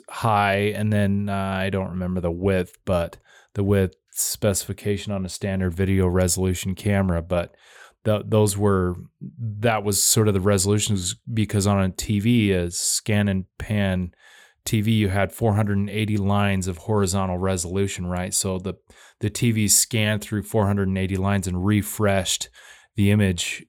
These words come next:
Um, that's where we get the resolution four eighty P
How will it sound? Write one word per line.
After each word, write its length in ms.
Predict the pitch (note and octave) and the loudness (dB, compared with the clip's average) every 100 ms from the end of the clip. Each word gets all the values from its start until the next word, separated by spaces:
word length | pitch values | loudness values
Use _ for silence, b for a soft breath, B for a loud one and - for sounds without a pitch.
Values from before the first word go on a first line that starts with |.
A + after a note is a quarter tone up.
| - | -4
Um, 480 | F#2+ F2+ F2+ F2 - _ _ b b b b b b b | -2 -2 -2 -6 -10 _ _ b b b b b b b
that's 260 | B2+ A#2+ - | -2 0 2
where 260 | A#2 A2 | 4 4
we 160 | G2+ G2+ | 4 0
get 640 | F2 B2+ B2 F#2 - - - | 0 2 2 2 -4 -18 -12
the 520 | G#2 F#2+ G2+ F#2+ F#2 | -10 -2 2 2 2
resolution 720 | F2+ G#2 G2+ G2 G#2+ A#2 G2+ | 4 4 4 4 2 2 -2
four 280 | F#2 - G#2+ | -2 2 4
eighty 220 | G2 F#2 | 4 0
P 360 | - - A2 | -2 0 0